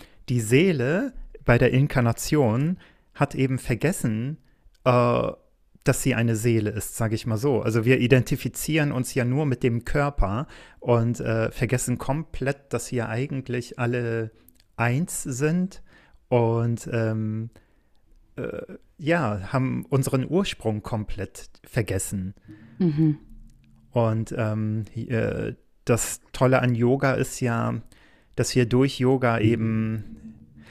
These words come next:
Speaker 1: diese Hindernisse auch abbauen können, um wieder,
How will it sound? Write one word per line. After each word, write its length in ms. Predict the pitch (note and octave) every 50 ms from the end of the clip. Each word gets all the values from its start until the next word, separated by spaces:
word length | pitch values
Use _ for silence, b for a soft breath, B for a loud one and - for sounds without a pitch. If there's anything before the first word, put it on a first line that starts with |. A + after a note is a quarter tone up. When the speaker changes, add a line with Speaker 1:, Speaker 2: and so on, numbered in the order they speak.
| B B B B B B B B B B B B B B B -
Speaker 1:
diese 200 | E3+ D#3+ C#3 D#3
Hindernisse 640 | D3 F3 F3+ E3+ D#3+ C3 C3 C3 B2+ - D#3+ A2+ -
auch 200 | A2 A#2+ A2 -
abbauen 640 | B2 A#2 - - - - A2+ G#2 G#2+ G#2 A2 A#2 A#2
können, 340 | - - B2 A2+ A2+ A2+ A2+
um 300 | - C3 C3 C#3 C3+ A2+
wieder, 520 | A#2+ B2+ B2+ A#2+ A#2+ A2+ A2 A2 A2 A2